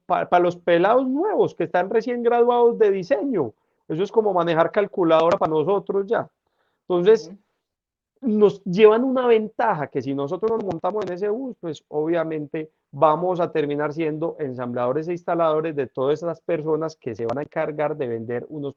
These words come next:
Speaker 1: proyectos espectaculares con unos conocimientos técnicos y básicos de materiales, de tendencias, de, de herrajes, sin necesidad de saber meter un tornillo. Ahí estamos.
Speaker 2: Sin duda,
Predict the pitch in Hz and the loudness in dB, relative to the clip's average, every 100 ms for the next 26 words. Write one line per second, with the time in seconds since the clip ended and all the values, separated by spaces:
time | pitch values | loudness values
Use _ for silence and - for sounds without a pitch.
0 | - 120 113 - 143 123 - 123 - 123 | -10 -10 -10 -8 -10 -10 -14 -18 -14 -16
1 | - 135 170 185 185 _ _ - 151 139 | -10 -4 -2 -4 -10 _ _ -6 -4 -2
2 | 147 156 147 131 131 131 131 165 156 - | -4 -4 -6 -6 -6 -8 -8 -10 -8 -6
3 | 156 160 151 165 175 175 135 165 151 - | -6 -8 -8 -8 -4 -2 -2 -4 -10 -16
4 | _ _ 131 123 117 - 107 101 117 160 | _ _ -4 -4 -4 -6 -10 -6 -4 -4
5 | 170 160 120 110 110 101 107 160 170 160 | -4 -6 -10 -12 -10 -10 -4 -4 -4 -6
6 | 147 127 123 110 - _ _ 123 110 147 | -6 -6 -10 -10 -14 _ _ -6 -4 -2
7 | 170 170 170 _ _ _ _ - 269 247 | -4 -6 -12 _ _ _ _ -4 -2 0
8 | 233 226 220 214 196 208 208 208 - - | 0 0 0 0 2 0 0 -2 -2 -4
9 | 170 147 151 147 151 143 135 139 135 135 | 0 0 -2 -4 -4 -6 -6 -8 -6 -10
10 | - _ _ _ _ _ _ _ _ - | -12 _ _ _ _ _ _ _ _ -8
11 | 147 147 - 120 113 _ _ _ _ _ | -6 -6 -8 -12 -12 _ _ _ _ _
12 | _ _ _ _ _ _ _ _ _ _ | _ _ _ _ _ _ _ _ _ _
13 | _ _ - 143 139 120 127 143 156 117 | _ _ -10 -8 -8 -8 -2 2 6 4
14 | - | 4